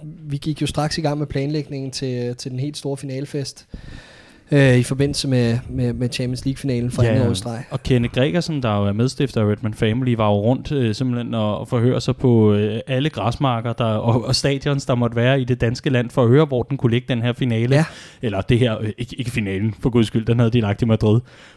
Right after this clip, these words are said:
Speaker 2: Prøv at forestille dig Skauserne, hvis de skulle stå i Fredericia <laughs> eller et eller andet. Men i hvert fald, øh,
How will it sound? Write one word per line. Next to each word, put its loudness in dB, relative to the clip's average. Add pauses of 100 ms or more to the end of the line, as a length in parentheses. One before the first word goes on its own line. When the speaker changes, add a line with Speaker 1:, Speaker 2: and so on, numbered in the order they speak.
Speaker 2:
Prøv 2
at -2
forestille 0
dig 0
Skauserne, 4
hvis 0
de 0
skulle -4
stå 2
i 0
Fredericia 0
<laughs> 2
eller 4
et -2
eller 4
andet. 2 (400)
Men 4 (200)
i 6
hvert 4
fald, 4
øh, 4